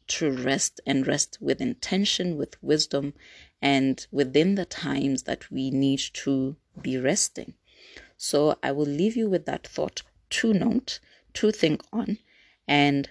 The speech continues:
hope that the Lord, um, the Lord, uh, through the Holy Spirit, uh, continues that revelation, that working in your faith, that understanding and wisdom for yourself,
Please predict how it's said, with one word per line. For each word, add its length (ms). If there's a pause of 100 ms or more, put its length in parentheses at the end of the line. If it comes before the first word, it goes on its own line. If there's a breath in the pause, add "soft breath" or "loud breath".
hope 380
that 240
the 80
Lord, 360 (300)
um, 420 (300)
the 160
Lord, 420
uh, 180
through 280
the 80
Holy 320
Spirit, 500 (540 loud breath)
uh, 200
continues 1000
that 480 (120)
revelation, 760
that 180
working 400
in 140
your 120
faith, 380
that 220
understanding 720
and 180
wisdom 340
for 220
yourself, 920